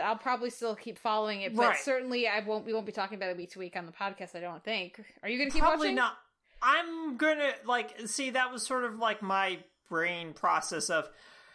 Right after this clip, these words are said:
Speaker 2: is Kate, if Kate's gonna keep watching, I will keep watching.
Speaker 1: Okay.
Speaker 2: Um, because, like, asking, like, what I liked is, like, basically boils down to Michelle Yeoh, who is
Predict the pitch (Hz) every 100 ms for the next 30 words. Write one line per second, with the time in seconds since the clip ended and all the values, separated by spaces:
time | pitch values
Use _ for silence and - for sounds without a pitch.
0 | - _ 226 - - 294 311 226 - -
1 | 349 359 320 269 240 220 220 208 - 214
2 | 190 190 190 - 208 226 220 220 214 214
3 | 208 - - 202 - 160 160 156 - 120
4 | - _ _ - - - - 233 185 175
5 | 180 175 175 175 180 214 220 180 185 214
6 | 208 202 196 180 208 - - 233 220 202
7 | - - _ _ 208 196 - 220 220 262
8 | - 247 233 202 196 202 185 170 208 180
9 | - 175 147 196 170 202 156 202 208 202
10 | 196 190 175 196 190 165 185 190 185 202
11 | 160 156 202 180 160 185 180 165 156 151
12 | 151 151 143